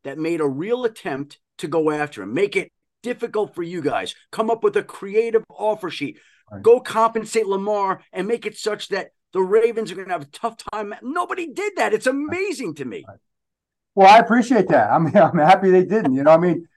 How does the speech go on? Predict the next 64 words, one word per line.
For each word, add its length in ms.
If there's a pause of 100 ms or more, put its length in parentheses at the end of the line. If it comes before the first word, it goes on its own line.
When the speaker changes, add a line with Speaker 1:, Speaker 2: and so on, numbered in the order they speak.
(120)
Speaker 2:
Lamar's 320
always 280
been 160
my 200
guy, 420
you 140
know, 180
and 100
our 220
guy. 240
We, 240 (240)
we 120
believed 360
in 60
him 100
from 140
the 60
beginning. 340
We're, 140
we're 160
the 100
one 240
team 180
that 140
believed 260
in 80
him 80
in 80
the 80
draft. 420 (400)
I 80
believe 240
we 120
believed 340
in 60
him. 80
We 80
built 260
our 100 (160)
offense 320
around 280
him. 80
We 80
built 160
our 100
whole 180
team 280
around 260
him. 80
We 80
said, 260
"We 160
are 80
gonna 180
go 220
in 80
a 60
direction 480 (260)
that 100
nobody's 340
ever 160
gone 240
before, 580 (300)
football-wise." 680